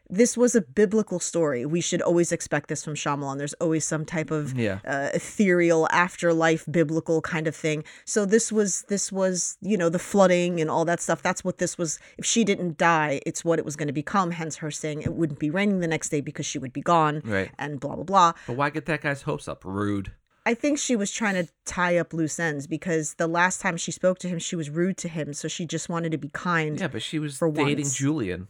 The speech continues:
Speaker 2: Why she
Speaker 1: Yeah,
Speaker 2: gonna
Speaker 1: but she, she kind of
Speaker 2: And, like,
Speaker 1: had,
Speaker 2: did,
Speaker 1: she
Speaker 2: did
Speaker 1: had taken
Speaker 2: Toby
Speaker 1: an interest
Speaker 2: not
Speaker 1: in
Speaker 2: know
Speaker 1: him
Speaker 2: that she was
Speaker 1: first.
Speaker 2: dating Julian? 'Cause he was at, like, was holding her hand on Halloween, and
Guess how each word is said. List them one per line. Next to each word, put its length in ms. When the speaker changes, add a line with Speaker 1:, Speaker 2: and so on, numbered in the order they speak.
Speaker 2:
Why 160
she 140
Speaker 1:
Yeah, 120
Speaker 2:
gonna 80
Speaker 1:
but 200
she, 400
she 240
kind 260
of 120
Speaker 2:
And, 100
like, 80
Speaker 1:
had, 80
Speaker 2:
did, 160
Speaker 1:
she 160
Speaker 2:
did 60
Speaker 1:
had 80
taken 180
Speaker 2:
Toby 100
Speaker 1:
an 80
interest 320
Speaker 2:
not 40
Speaker 1:
in 40
Speaker 2:
know 200
Speaker 1:
him 60
Speaker 2:
that 200
she 60
was 140
Speaker 1:
first. 60
Speaker 2:
dating 280
Julian? 440
'Cause 200
he 160
was 220
at, 240
like, 160
was 140
holding 300
her 120
hand 500
on 240
Halloween, 720
and 180